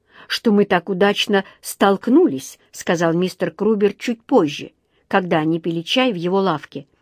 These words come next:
«Я искал вас по всему музею, но мне и в голову не пришло заглянуть в комнату ужасов». Примечание. Комната ужасов, пожалуй, самая широко известная часть музея мадам Тюссо.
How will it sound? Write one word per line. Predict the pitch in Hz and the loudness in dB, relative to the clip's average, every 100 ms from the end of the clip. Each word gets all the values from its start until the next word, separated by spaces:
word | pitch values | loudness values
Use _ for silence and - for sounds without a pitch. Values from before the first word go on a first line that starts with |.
| _ _ - | _ _ -4
«Я | 175 165 | 0 0
искал | - - 202 180 | -2 -2 0 0
вас | 180 208 - | 0 -2 -4
по | 175 | -10
всему | - 185 196 | -8 -2 0
музею, | 208 202 185 302 392 175 - _ - - - | 2 0 2 2 4 2 -4 _ -20 -12 0
но | 208 | 4
мне | 202 196 | 6 4
и | |
в | 170 | 4
голову | 165 226 359 359 | 4 4 6 4
не | 359 | 4
пришло | 349 349 311 302 240 | 4 2 0 2 2
заглянуть | 185 190 185 233 254 _ _ | 2 0 2 0 -2 _ _
в | - | -6
комнату | 226 220 214 214 220 208 | 0 2 2 0 -2 0
ужасов». | 196 185 175 - 170 - - _ _ _ _ _ _ _ _ _ _ _ | -2 0 -4 -2 -4 -4 -20 _ _ _ _ _ _ _ _ _ _ _
Примечание. | - 233 262 262 170 156 151 160 165 _ _ _ _ _ _ _ _ _ _ - | -6 0 0 0 -4 -2 -4 -6 -12 _ _ _ _ _ _ _ _ _ _ -4
Комната | - 208 185 180 170 170 - | 4 4 4 -2 -2 -4 0
ужасов, | 220 320 214 160 - - - _ _ _ _ _ | 0 2 0 -10 -10 -14 -16 _ _ _ _ _
пожалуй, | - 190 208 190 185 | -2 0 0 0 0
самая | - 233 320 302 277 | 0 2 4 4 2
широко | 262 - 190 190 233 | 0 -2 -4 0 0
известная | 190 185 214 - 180 | 0 0 0 0 -6
часть | 170 220 233 - | -4 -2 -2 -4
музея | 180 175 175 208 190 | -4 -4 0 0 0
мадам | 175 151 170 190 | -2 -2 -2 -4
Тюссо. | 180 190 - - 139 | -6 -14 -14 -8 -8